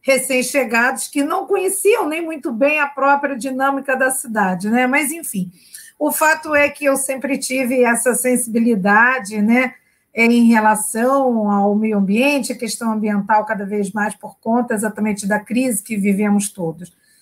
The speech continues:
E, então, eu tenho um interesse grande, né, e eu sempre estimulo meus alunos, os jovens, né, que estão agora nos cur-, no curso de graduação em História na uerj,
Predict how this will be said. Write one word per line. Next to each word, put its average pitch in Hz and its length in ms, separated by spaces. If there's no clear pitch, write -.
E, 277 320
então, 247 320
eu 285 160
tenho 277 200
um 269 40
interesse 233 520
grande, 214 640
né, 233 220
e 220 140
eu 220 80
sempre 370 300
estimulo 302 440
meus 240 240
alunos, 214 560
os 202 140
jovens, 196 540
né, 226 180
que 202 100
estão 220 280
agora 208 520
nos 202 220
cur-, 262 380
no 208 100
curso 285 340
de 226 120
graduação 214 540
em 208 40
História 220 320
na 202 160
uerj, 226 360